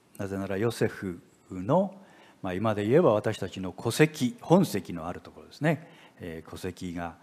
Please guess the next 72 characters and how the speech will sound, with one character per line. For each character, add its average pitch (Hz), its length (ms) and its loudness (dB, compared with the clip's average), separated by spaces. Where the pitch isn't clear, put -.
そ - 140 -14
こ 104 120 -4
に、 92 680 -6
い-、 - 40 -14
記 95 200 -8
さ 90 160 -10
れ 87 100 -6
て - 120 -14
い 85 80 -10
る。 82 140 -12
そ - 140 -6
の 104 60 -4
そ 117 140 0
れ 120 80 4
ぞ 120 120 2
れ 110 80 2
自 107 180 -2
分 175 200 -4
の 180 80 -6
町 175 280 -4
に 120 220 0
行 - 120 -4
っ - 40 -20
て、 - 460 0
こ 92 100 -12
の、 87 320 -6
お、 82 240 -10
人 104 240 -4
口 95 460 0
調 101 200 0
査、 - 200 -12
登 107 200 2
録 110 200 -2
を 104 40 0
せ 131 200 -4
よ 156 120 -4
と。 - 100 -20
住 104 180 -4
民 110 140 0
登 123 200 -2
録 147 180 -2
を 123 40 -2
せ 180 160 -6
よ。 160 80 -2
こ 135 100 0
れ 131 40 8
は 120 60 4
当 139 160 10
時、 143 340 2
ユ 110 160 -2
ダ 107 100 2
ヤ 95 120 -2
が 147 240 2
ロ 104 240 4
ー 113 40 6
マ 117 140 2
帝 113 220 2
国 101 280 -6
に 95 80 -4
支 - 240 -6
配 98 220 -4
さ 92 160 -6
れ 92 80 -6
て 92 140 -10
い 87 60 -10
た 135 200 2
占 98 320 -4
領 92 160 -2
地 - 120 -14
で 87 140 -6
あ 92 80 -2
り、 101 240 0